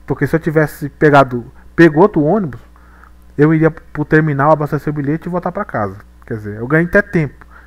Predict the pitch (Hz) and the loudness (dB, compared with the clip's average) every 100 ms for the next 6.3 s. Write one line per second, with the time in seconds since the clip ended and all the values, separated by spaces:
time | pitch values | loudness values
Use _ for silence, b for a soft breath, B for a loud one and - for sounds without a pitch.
0 | b - 151 160 165 165 160 180 - 120 | b -6 -4 0 0 0 -4 -8 -10 -12
1 | 120 - - - - B B B B B | -14 -20 -20 -20 -20 B B B B B
2 | - 170 175 - 147 175 170 - - - | -4 -4 -4 -6 -4 -2 -2 -4 -12 -2
3 | 190 - 175 156 - 147 - 139 147 - | 0 4 2 2 -2 -6 -6 -6 -6 -4
4 | 135 127 135 143 131 139 123 113 95 b | -4 -4 -6 -8 -6 -4 -4 -8 -12 b
5 | b b b b b - - - - 117 | b b b b b -20 -20 -18 -10 -10
6 | 139 131 113 | -10 -16 -18